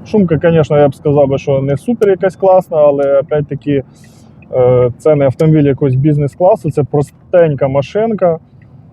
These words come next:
маленька, вона переважно якби для міста. Саме великий плюс — це витрата палива на цьому автомобілі,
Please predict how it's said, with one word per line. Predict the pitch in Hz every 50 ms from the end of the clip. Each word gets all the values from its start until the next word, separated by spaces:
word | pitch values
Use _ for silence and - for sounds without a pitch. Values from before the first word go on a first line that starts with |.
| _ - - - - -
маленька, | 139 147 151 160 170 202 214 208 - 185 165
вона | 160 156 156 147
переважно | 156 147 151 165 165 151 151 143 135 123
якби | 139 127 127 127 127
для | 120 135 147
міста. | 160 175 185 165 135 - _ - 113 104 113 131 - - _ _ _ _ _ _ _
Саме | _ - 170 165 156
великий | 151 151 170 180 170 - - 147
плюс — | - - 185 208 254 240 - -
це | 175 156
витрата | 160 180 165 - 175 165 180 160
палива | - - 170 151 139 131 127 127
на | 127 127 127
цьому | - - 143 139 139
автомобілі, | 135 135 - 156 151 156 160 180 214 214 196 156